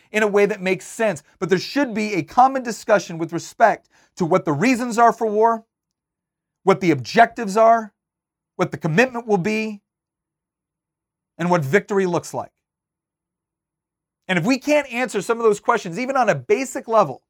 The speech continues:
if we can't answer some of those questions, then what business does anybody in Washington, D C have sending someone into harm's way?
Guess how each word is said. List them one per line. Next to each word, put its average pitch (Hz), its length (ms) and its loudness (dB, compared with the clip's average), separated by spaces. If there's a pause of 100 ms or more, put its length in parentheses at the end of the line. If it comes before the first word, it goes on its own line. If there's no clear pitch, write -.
(400)
if 147 100 -6
we 156 100 -6
can't 254 200 -2
answer 233 180 -6
some 220 140 -8
of 220 80 -10
those 202 140 -2
questions, 190 420 -6 (240)
then 135 240 -4
what 156 440 0
business 175 360 -2
does 131 220 -10 (100)
anybody 175 460 0
in 143 100 -8
Washington, 180 420 0
D 170 160 -6
C 135 380 -10 (360)
have 139 380 2 (160)
sending 175 360 -6
someone 151 280 -10
into 135 120 -8
harm's 139 280 -6
way? 123 280 -12